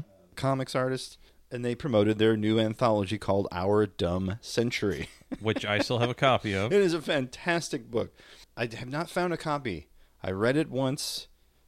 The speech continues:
Speaker 1: at a friend's house. I have not seen a copy since. I probably have to hunt this down because it is, it's outtakes from the physical paper. It's stuff from the website. It's just a bunch of cool stuff and stuff that wasn't ever really published until then, right?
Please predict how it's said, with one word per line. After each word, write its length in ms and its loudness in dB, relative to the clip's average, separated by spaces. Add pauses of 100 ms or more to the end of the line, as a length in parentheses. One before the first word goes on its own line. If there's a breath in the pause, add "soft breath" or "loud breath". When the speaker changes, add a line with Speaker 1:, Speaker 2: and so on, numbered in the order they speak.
Speaker 1:
at 120 -4
a 20 -2
friend's 360 0
house. 380 -4
I 40 -10
have 160 -6
not 320 -2
seen 280 -4
a 60 -2
copy 340 -4
since. 380 -4
I 80 -4
probably 400 2
have 140 0
to 100 -2
hunt 160 2
this 180 0
down 300 0
because 260 -8
it 80 0
is, 300 -2 (260)
it's 180 -8
outtakes 500 -2
from 380 2
the 100 -4
physical 380 0
paper. 460 2
It's 160 -6
stuff 300 0
from 140 -4
the 80 -2
website. 580 -4
It's 140 -8
just 240 -4
a 40 -6
bunch 400 -8
of 60 -12
cool 220 -6
stuff 320 0
and 180 -2
stuff 220 -2
that 180 -8
wasn't 380 0
ever 260 0
really 380 2
published 460 -2
until 260 -4
then, 280 -10
right? 300 -4